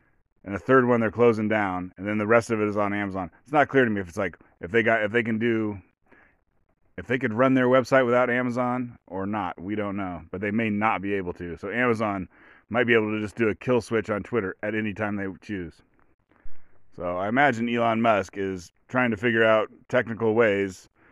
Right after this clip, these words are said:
to keep Twitter up if Amazon tries to shut it down. We'll see on that one. But then most people who use Twitter, they do it through their smartphone.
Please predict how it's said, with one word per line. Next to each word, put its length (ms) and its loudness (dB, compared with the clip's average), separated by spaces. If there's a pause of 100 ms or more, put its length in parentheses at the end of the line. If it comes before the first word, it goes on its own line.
(280)
to 60 -20
keep 220 2
Twitter 340 4
up 260 4
if 140 -6
Amazon 540 -2
tries 240 0
to 60 -14
shut 220 -2
it 80 -6
down. 400 -4 (240)
We'll 120 -12
see 180 -4
on 120 -2
that 160 -6
one. 240 -8 (920)
But 140 -8
then 220 -2
most 220 2
people 200 2
who 60 2
use 280 2
Twitter, 560 0 (400)
they 100 -4
do 180 2
it 100 0
through 140 2
their 120 2
smartphone. 680 -4